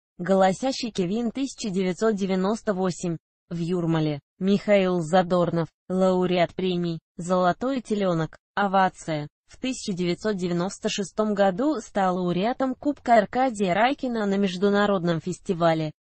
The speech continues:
М О Р С М Е Ч А, Рига. В тысяча девятьсот девяносто третьем году Михаил Задорнов получил квартиру в номенклатурном доме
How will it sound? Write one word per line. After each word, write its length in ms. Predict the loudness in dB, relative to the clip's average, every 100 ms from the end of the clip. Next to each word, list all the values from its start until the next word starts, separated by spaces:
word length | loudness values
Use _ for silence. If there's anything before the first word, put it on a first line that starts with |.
| _
М 260 | -2 0 2
О 140 | 2 2
Р 120 | 2 -2
С 140 | -2
М 220 | -4 -2 0
Е 200 | 0 -2
Ч 220 | -4 -4
А, 540 | -4 -6 _ _ -4
Рига. 480 | 0 0 0 0 -2 -6 _
В 100 | -8
тысяча 380 | -8 -6 -6
девятьсот 420 | -2 -2 -2 -4 -2
девяносто 560 | -2 -2 -4 -4 -6
третьем 400 | -4 -4 -4 -2
году 300 | 0 0 0
Михаил 500 | 0 -2 0 0 0
Задорнов 720 | 0 0 0 -2 -2 -4 -4
получил 420 | -4 -4 -4 -6
квартиру 480 | -2 -4 -2 -6 -6 -8 _ _ -4
в 40 |
номенклатурном 1040 | 0 2 2 2 4 4 2 -2 -2 -2 0
доме 380 | 0 0 -2